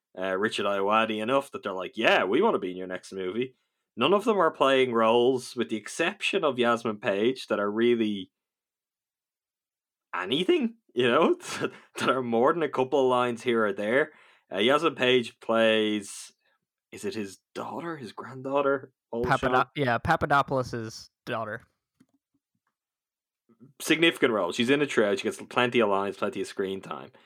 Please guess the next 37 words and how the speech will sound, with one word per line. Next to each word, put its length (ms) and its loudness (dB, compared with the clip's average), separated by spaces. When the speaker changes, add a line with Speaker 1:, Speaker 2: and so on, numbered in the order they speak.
Speaker 1:
Um, 440 2
<laughs> 480 -10
Sally 320 4
Hawkins 480 2
is 140 -6
just, 320 -2
like, 220 0
there 260 0
for 220 -6
a 60 -4
scene. 600 0
Okay, 460 4
you 220 2
get 160 2
a 100 2
couple 640 2
of 80 2
scenes 360 2
for 140 0
Noah 220 0
Taylor. 340 -4
Noah 180 0
Taylor's 320 -2
actually 260 -8
pretty, 500 -8
not 220 -2
quite 240 4
ever 180 4
present, 360 -4
but 100 0
he's 160 0
there 260 4
beyond, 760 2
beyond 300 0
Jesse 220 -2
Eisenberg 380 -6
and 360 -10